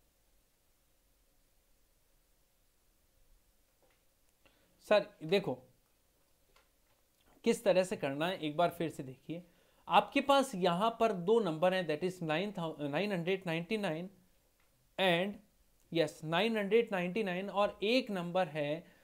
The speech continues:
जिसमें आपके पास है नाइन लाख नाइंटी नाइन थाउजेंड नाइन हंड्रेड नाइंटी नाइन। ओके, so ये नंबर है आपके पास। अब हमें करना है इसको मल्टीप्लाई।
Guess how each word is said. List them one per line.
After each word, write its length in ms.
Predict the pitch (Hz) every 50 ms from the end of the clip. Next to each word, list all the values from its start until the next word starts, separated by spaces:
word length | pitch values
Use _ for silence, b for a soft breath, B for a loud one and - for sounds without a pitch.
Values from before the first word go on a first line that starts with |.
| b b _
जिसमें 340 | 151 165 185 180 208 220 233
आपके 280 | 190 175 160 - - 185
पास 300 | 180 185 180 185 175 202
है 80 | 196 180
नाइन 400 | 175 170 175 185 208 233 233 208
लाख 320 | 202 196 202 202 202 -
नाइंटी 340 | 160 156 156 165 165 190 180
नाइन 300 | 160 147 147 170 202 208
थाउजेंड 340 | 180 185 165 160 160 185 180
नाइन 220 | 165 151 160 165 160
हंड्रेड 280 | 151 147 151 156 151
नाइंटी 280 | 139 120 120 113 120 123
नाइन। 140 | 127 123 -
ओके, 260 | 151 180 180 208 160 b b b b b b b b b -
so 80 | - 254
ये 180 | 233 240 269
नंबर 300 | 262 220 175 156 151 160
है 60 | 156 139
आपके 200 | 131 - - 131
पास। 220 | 127 127 123 - _ b b b b b -
अब 160 | 220 269 262
हमें 340 | 220 202 208 220 247 254 247 247
करना 340 | 208 180 160 175 185 190
है 240 | 180 170 202 208 202 -
इसको 400 | 151 - - - - 196 202 196
मल्टीप्लाई। 760 | 185 165 151 151 147 151 - 160 156 156 - 180 175 170 143